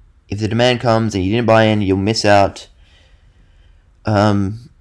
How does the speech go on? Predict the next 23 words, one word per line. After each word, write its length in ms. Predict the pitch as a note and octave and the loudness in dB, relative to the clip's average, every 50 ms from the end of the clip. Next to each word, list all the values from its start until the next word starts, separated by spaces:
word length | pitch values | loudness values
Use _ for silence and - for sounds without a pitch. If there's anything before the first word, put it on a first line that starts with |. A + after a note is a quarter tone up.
| _ _ _ _ _ _ _ - _ | _ _ _ _ _ _ _ -20 _
probably 320 | - B2+ C3 A#2 A2 G2+ | -6 -4 -2 0 0 2
overnight. 640 | G2 G2+ G#2 G2+ F#2+ F#2+ G2 G2 F#2+ - - - - | 2 0 0 0 0 0 0 0 -2 -4 -8 -12 -10
No, 180 | - G2 G#2+ F2+ | -6 -4 -4 -2
not 200 | F2+ G2 F#2 F2+ | -2 -2 -2 -2
overnight, 360 | F2 D#2+ D#2+ E2 F2 F2+ D#2+ | -2 -4 -4 -2 -2 -2 -2
but 140 | - E2 E2 E2+ - - _ _ _ _ _ _ _ _ _ _ _ | -4 -6 -6 -8 -12 -18 _ _ _ _ _ _ _ _ _ _ _
if 100 | - G2+ | -10 -6
you 80 | A2+ A#2+ | -4 -2
didn't 120 | B2+ F#2+ | -2 0
buy 160 | A2 G#3 G#2+ | 2 2 2
in 80 | G2+ F2+ | 2 0
beforehand. 640 | F2+ F2 - A#2+ A2 A2 A2+ A2 A2 A2 G#2+ A2+ - | -4 -4 0 0 2 2 2 2 0 0 0 -2 -4
And 100 | - B2 | -4 -2
also, 280 | C3 C#3 C#3 - A#2 F2+ | -2 -2 0 0 2 2
I 80 | G2 | 2
like 180 | G#2 G#2 G#2+ - | 2 2 0 -4
to 80 | - G#2 | -2 -2
buy 160 | G2+ G2 F#2+ | 0 0 0
in 80 | F#2+ | -2
a 20 | F#2 | -2
year 200 | F2+ A2 A#2 A2 | -2 0 0 0
beforehand 640 | G2 F#2 - - F#2 F#2 F#2+ G#2+ G2+ F#2 F#2 F#2 F#2 | 0 -4 -4 -2 -2 0 0 0 -2 -2 -2 -4 -6
because 580 | F#2+ - B2+ A#2 G#2+ G2+ G2 - - - - | -4 -2 -2 0 0 -2 -4 -6 -10 -14 -18